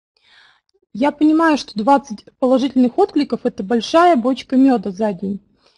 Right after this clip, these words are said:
Но вот эти пять, они будут большой ложкой дёгтя. И вот прямо вот будет вот всё время у вас сверлить, что вот послали меня, вот мне плохие слова сказали. Как-то вот хорошее вот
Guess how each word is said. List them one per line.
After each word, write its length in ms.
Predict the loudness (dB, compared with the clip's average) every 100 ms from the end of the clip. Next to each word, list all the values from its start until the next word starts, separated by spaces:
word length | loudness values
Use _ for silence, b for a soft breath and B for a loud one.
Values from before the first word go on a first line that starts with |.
| _ -4
Но 80 |
вот 140 | -2 -2
эти 300 | -2 -2 -2
пять, 460 | 0 4 4 2 -2
они 260 | 2 2
будут 440 | 0 0 -2 -4 -6
большой 360 | -6 -4 -2 0
ложкой 380 | 0 -2 -4 -2
дёгтя. 600 | 0 0 -4 -8 -8 -10 _ _ -8
И 100 | -4
вот 280 | -6 -8 _ _
прямо 300 | -4 -2 0
вот 120 | -2
будет 400 | -4 -4 -4 -6
вот 260 | -8 -8 -10
всё 320 | -8 0 0
время 300 | 2 0 2
у 20 | 0
вас 260 | -2 -4
сверлить, 380 | -8 -4 -4 -4
что 180 | -10 -10
вот 160 | -12 -10 -8
послали 580 | -8 -6 0 0 2
меня, 320 | 0 0 -2 -4
вот 160 | -4
мне 100 | -4
плохие 380 | -4 -6 -4 -6
слова 440 | -2 -2 0 0
сказали. 560 | -2 -10 -8 -6 -4 -8 b b -12
Как-то 240 | -6 -4
вот 100 | -4
хорошее 500 | -2 0 0 -2 -4
вот 140 | -6